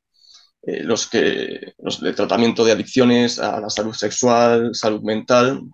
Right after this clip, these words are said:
entre otros, y fomentar la reducción de, de riesgos, como, como he comentado antes. Vale, ¿qué conclusiones, a qué, a,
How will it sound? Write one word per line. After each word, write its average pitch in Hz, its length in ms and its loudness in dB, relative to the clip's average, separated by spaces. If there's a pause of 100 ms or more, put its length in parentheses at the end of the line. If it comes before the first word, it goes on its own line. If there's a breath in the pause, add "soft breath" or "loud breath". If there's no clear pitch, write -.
(120)
entre 113 280 -2
otros, 127 460 -2 (500 loud breath)
y 135 160 4
fomentar 113 480 2
la 113 120 4
reducción 110 520 -2
de, 107 540 -4
de 110 240 -2
riesgos, 113 420 0
como, - 240 -6 (300)
como 98 180 0
he - 60 -4
comentado 82 420 -4
antes. - 560 -14 (1500 loud breath)
Vale, 117 200 0
¿qué 123 120 0
conclusiones, 127 560 2
a 117 80 2
qué, 113 260 -2
a, 113 360 -4